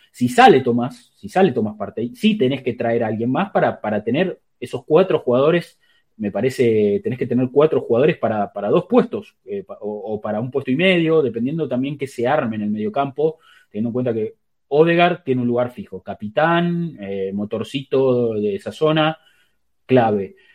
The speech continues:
Y después hay que ver si juega Trossard, si juega Havertz, si juega Rice, ¿por qué no?, de, de interior, o juega Jorginho, o juega Thomas Partey, o juega el volante que traigas.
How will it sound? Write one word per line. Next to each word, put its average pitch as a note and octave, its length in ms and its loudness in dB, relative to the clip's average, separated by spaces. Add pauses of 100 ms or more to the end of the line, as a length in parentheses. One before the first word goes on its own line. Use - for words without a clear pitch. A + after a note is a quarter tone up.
(320)
Y B2+ 120 2
después G3 300 4
hay D3+ 100 2
que C3+ 80 2
ver C3+ 140 2
si C3+ 100 -4
juega B2 460 2
Trossard, D#3 360 2
si C3+ 120 -6
juega A#2+ 240 0
Havertz, D#3+ 560 2
si - 120 -12
juega D#3+ 580 4
Rice, F3 460 2
¿por A#2 160 -6
qué B2 80 -4
no?, E3 300 -2
de, A2+ 220 2
de A2 80 -4
interior, C3+ 520 0
o C3 80 -2
juega B2 720 2
Jorginho, F#3+ 500 0
o - 100 -2
juega A2+ 840 0
Thomas A#2+ 240 -2
Partey, F3 400 2
o B2+ 80 -2
juega D3+ 260 2
el C3 80 4
volante B2 300 0
que A#2+ 100 -4
traigas. D3 500 0